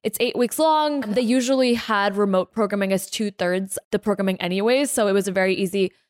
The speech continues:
adaptation. Um, and then the other kind of note about this class that I think is also thoughtful was, you know, usually Ready, Set, Raise would offer childcare for free, for the participants. Now it's just welcoming the kids onto the Zoom calls and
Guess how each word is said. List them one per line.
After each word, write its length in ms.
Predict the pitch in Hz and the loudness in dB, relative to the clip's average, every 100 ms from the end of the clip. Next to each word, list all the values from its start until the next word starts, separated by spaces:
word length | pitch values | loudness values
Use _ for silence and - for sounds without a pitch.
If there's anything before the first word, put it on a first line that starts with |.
| _ - | _ -4
adaptation. 800 | 208 226 254 - 285 277 269 269 | -2 0 -2 -2 0 0 -2 -6
Um, 280 | - 220 196 | -2 0 0
and 100 | 240 | 0
then 60 | 269 | 0
the 100 | 269 | 2
other 160 | 226 254 | 2 0
kind 140 | 247 | 0
of 100 | 220 | 0
note 320 | 202 196 196 - | 0 2 2 0
about 500 | 180 190 185 175 - - | 0 0 0 -2 -6 0
this 340 | 214 208 - - | 0 2 -4 -8
class 580 | - 233 277 214 202 | -4 0 2 2 -2
that 120 | - 214 | 0 0
I 100 | 190 | 0
think 300 | 208 196 - | -4 -8 -8
is 180 | 190 - - | -12 -14 -4
also 420 | 202 208 190 - _ _ _ _ | -4 -2 -6 -6 _ _ _ _
thoughtful 380 | 240 208 - 220 | 0 0 2 4
was, 280 | 202 190 185 | 4 2 2
you 80 | 233 | 0
know, 60 | |
usually 400 | 202 226 214 233 | 2 2 2 2
Ready, 200 | 202 190 | 2 0
Set, 160 | 190 202 | 0 -2
Raise 180 | 190 190 | -4 -4
would 120 | 196 - | -4 -4
offer 320 | 185 - 185 | -4 -2 -6
childcare 520 | - 185 196 - 180 | -2 -2 -2 -2 -4
for 140 | 185 | -4
free, 540 | 175 - 226 202 180 190 _ _ _ _ | -10 -2 0 0 -2 -8 _ _ _ _
for 260 | 208 190 190 | 0 2 2
the 180 | 196 | -2
participants. 800 | 185 196 247 254 247 226 208 - - _ _ | -6 -4 -4 -2 0 -2 -4 -8 -10 _ _
Now 420 | 214 226 240 240 | -2 0 2 4
it's 180 | 233 - | 2 0
just 140 | 226 | -2
welcoming 460 | 214 190 196 196 190 | 2 0 2 0 0
the 120 | 190 - _ | -2 -4 _
kids 300 | - 214 180 - | -2 0 0 -2
onto 320 | 185 190 - | -2 -2 -2
the 100 | 190 | -4
Zoom 240 | 180 185 175 | 0 -2 -2
calls 580 | 185 175 175 175 165 - | 0 2 2 -2 -6 -10
and 420 | 202 185 180 180 | -4 -2 -2 -6